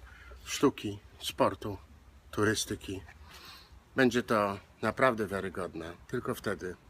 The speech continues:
propozycja dla inwestorów, dla turystów, a i nam będzie się żyło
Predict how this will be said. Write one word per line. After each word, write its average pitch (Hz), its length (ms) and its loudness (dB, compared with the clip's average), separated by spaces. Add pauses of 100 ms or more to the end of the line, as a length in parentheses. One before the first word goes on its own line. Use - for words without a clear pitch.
(180)
propozycja 98 640 -4
dla 90 160 -4
inwestorów, 104 680 -2 (680)
dla 131 140 4
turystów, 98 680 -2 (140)
a 180 120 4
i 151 100 6
nam 90 320 0 (1700)
będzie 110 320 4
się 107 180 0
żyło 92 500 0